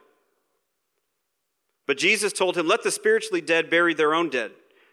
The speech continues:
Your duty is to go and preach about the kingdom of God." Another said, "Yes, Lord, I will follow you. But first let me say goodbye to my family." But Jesus told him, "Anyone who puts a hand to the plow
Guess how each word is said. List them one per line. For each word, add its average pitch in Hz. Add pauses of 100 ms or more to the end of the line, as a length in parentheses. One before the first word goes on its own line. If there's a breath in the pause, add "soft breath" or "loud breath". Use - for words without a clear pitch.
(160 soft breath)
Your 156
duty 180
is 151
to 151
go 156
and 147
preach 175
about 143
the -
kingdom 160
of 147
God." 117 (1200)
Another 180
said, 175
"Yes, 214
Lord, 175
I 139
will 160
follow 185
you. 127 (1120)
But 165
first 202
let 208
me 175
say 180
goodbye 165
to 160
my 156
family." 127 (1200)
But 131
Jesus 160
told 123
him, 113 (380)
"Anyone 202
who 180
puts 175
a 156
hand 160
to 156
the 147
plow 113